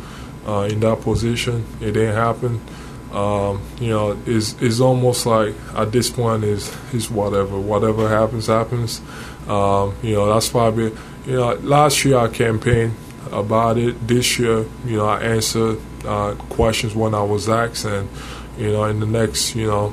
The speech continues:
few years until I retire, it's almost like, you know, t-, to me, it's just, I don't know. Like I said, I don't know what else I, I, I have to do to win it. And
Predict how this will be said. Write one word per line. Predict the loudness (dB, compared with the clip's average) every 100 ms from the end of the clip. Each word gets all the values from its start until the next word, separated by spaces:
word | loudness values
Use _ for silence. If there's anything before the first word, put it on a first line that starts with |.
| -6
few | -8 -2 0
years | 2 2 0
until | -2 -4 -2
I | -2
retire, | -2 -4 -4 -2 -2 -2
it's | -2
almost | -2 -2 -4 -4
like, | -4 -4 -6 -12 -12 -12 -14 -10
you | -4
know, | 0 0 -2 -4
t-, | -6 -6 -4 -2
to | 0
me, | 2 2 2
it's | 0
just, | 2 0 0 -4 -6 -10 -14 -14 -4
I | 2 4
don't | 4 4
know. | 4
Like | 4 4
I | 2
said, | 2 4
I | 4
don't | 4 4
know |
what | 4 6 6
else | 4 2
I, | -2 0
I, | 2 4 4 2 -4 -4
I | 2 2
have | 4 2
to | 2 0
do | 2 2
to | 2
win | 4 4
it. | 4 2
And | 0 -2 -2